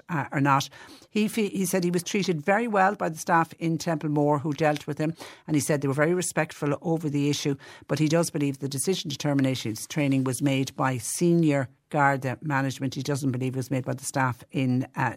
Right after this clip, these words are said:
Templemore, and it's left him now very deflated and a big knock to his, uh, confidence. He's gone on to describe the tattoo policy as very vague, not progressive, and he says not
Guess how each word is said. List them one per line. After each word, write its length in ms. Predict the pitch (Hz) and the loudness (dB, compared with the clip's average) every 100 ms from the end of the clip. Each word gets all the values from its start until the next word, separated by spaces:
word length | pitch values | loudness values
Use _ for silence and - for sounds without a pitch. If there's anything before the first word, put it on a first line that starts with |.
| - | -4
Templemore, 680 | - 135 139 120 127 127 127 - - - - | -2 -2 -2 0 4 4 2 -2 -18 -12 -2
and 120 | 139 | -2
it's 180 | 127 - | -2 -2
left 220 | 139 - | -2 -2
him 140 | 139 127 | -2 0
now 180 | 127 | 0
very 340 | 120 175 165 151 | 0 0 0 -2
deflated 800 | 135 123 - 127 127 131 117 - - - - | -4 -10 -4 -2 -2 -2 -6 -8 -16 -16 -4
and 200 | 135 123 | 0 0
a 80 | 117 | 0
big 340 | 143 131 - - | 0 -2 -4 -2
knock 480 | 135 127 120 - - | 2 2 0 -6 -8
to 320 | - 139 123 - | -4 -2 -2 -6
his, 440 | - 143 120 - - | -4 -4 -2 -6 -6
uh, 160 | 127 113 | -4 -4
confidence. 580 | - 127 123 120 117 - - - - | -2 -2 0 -2 -2 -4 -8 -20 -12
He's 160 | - 131 | -6 0
gone 140 | 147 | 2
on 100 | 160 | 2
to 100 | - | 0
describe 540 | - - - 131 123 - | -6 -6 0 0 0 -4
the 220 | 131 127 | -6 -6
tattoo 480 | - 135 - 214 190 | -6 -6 -2 -2 0
policy 600 | 165 143 135 - 139 - | 0 0 0 -4 -4 -4
as 120 | 127 | -6
very 280 | - 147 143 | -2 -2 -2
vague, 560 | 139 160 156 220 - - _ - - - | -2 0 0 -2 -6 -14 _ -20 -20 -4
not 340 | 160 165 226 - | 2 4 4 2
progressive, 600 | 180 160 135 - 139 - | -4 0 0 0 -8 -8
and 120 | - 139 | -4 -2
he 60 | |
says 280 | 120 147 120 | -2 -2 0
not 340 | 143 139 - | 0 0 -2